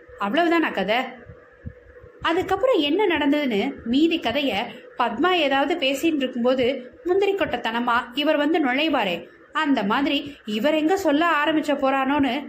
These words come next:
பயமா இருக்கு. அப்படி சொன்னா எப்படி இருக்கும்னு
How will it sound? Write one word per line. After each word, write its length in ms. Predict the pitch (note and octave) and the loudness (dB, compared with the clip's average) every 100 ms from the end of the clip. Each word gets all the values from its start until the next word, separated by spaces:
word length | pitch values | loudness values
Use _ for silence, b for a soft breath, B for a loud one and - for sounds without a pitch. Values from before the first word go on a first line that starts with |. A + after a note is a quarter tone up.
| - | -8
பயமா 440 | F#3+ F#3 F#3 A3 C4+ | -4 -2 -2 0 -2
இருக்கு. 440 | - C4 - - - - - - B B B B | -2 -4 -6 -14 -20 -20 -20 -18 B B B B
அப்படி 280 | E4+ F4 D#4 | -2 0 0
சொன்னா 600 | D4+ E4+ B4 D#4 D4 - | 0 0 0 0 -2 -4
எப்படி 400 | A#3+ D4+ D4+ G#4 | -4 -2 0 0
இருக்கும்னு 520 | C#4+ - A3 A3 A3 | 0 0 0 0 -2